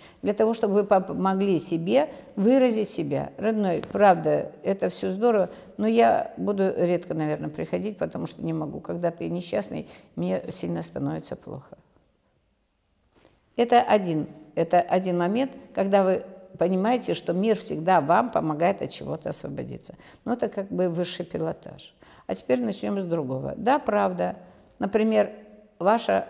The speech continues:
мама. Когда вы приходите,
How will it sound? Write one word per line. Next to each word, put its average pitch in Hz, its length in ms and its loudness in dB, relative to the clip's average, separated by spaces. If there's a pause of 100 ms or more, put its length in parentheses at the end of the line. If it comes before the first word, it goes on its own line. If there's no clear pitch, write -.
(140)
мама. 131 520 -4 (1200)
Когда 208 500 6
вы 185 160 4
приходите, 247 920 0